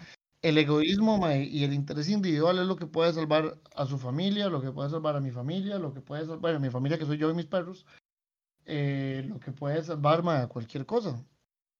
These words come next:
Porque, mae, simple y llanamente, mae, ellos no, no van a enten-, mae, vamos a ver, a como está la situación actualmente,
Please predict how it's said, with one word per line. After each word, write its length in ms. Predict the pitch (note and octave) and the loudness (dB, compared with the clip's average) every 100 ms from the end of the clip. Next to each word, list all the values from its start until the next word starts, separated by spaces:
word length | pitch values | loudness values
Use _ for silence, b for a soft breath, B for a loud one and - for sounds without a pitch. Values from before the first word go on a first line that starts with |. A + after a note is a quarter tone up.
| _ | _
Porque, 240 | - D3 E3+ | -4 0 2
mae, 160 | F#3 | 2
simple 360 | D3 G3+ A3 D#3 | 2 0 2 2
y 20 | |
llanamente, 560 | C#3+ F#3 G#3 G3 G3 G3+ | 2 4 4 4 4 0
mae, 300 | F#3 C#3 - | 0 0 -2
ellos 440 | D#3+ D3+ F#3 F#3+ | -2 -2 -2 -4
no, 460 | F3 D3+ F3+ G3 - | -2 0 2 2 0
no 200 | D3+ C3+ | -2 0
van 140 | E3+ G3+ | 0 0
a 40 | |
enten-, 320 | G3 C#3 C3+ | -2 -4 -6
mae, 360 | - E3+ C#3 - _ - | -2 0 0 -4 _ -4
vamos 260 | F3 G3+ | 0 2
a 80 | G3 | 4
ver, 240 | D3+ A#2 G#2+ _ _ _ _ _ _ _ | 4 0 -6 _ _ _ _ _ _ _
a 160 | - D3 | -10 -6
como 200 | F3 E3+ | -2 -2
está 200 | D3 G#3 | -2 -2
la 120 | A#3 | 0
situación 440 | A#3 A3+ G3 G3 G#3+ | 0 -4 -4 0 0
actualmente, 840 | F3+ G3+ G3 F#3+ E3 C#3+ A#2+ - | -2 0 4 4 2 -2 -8 -12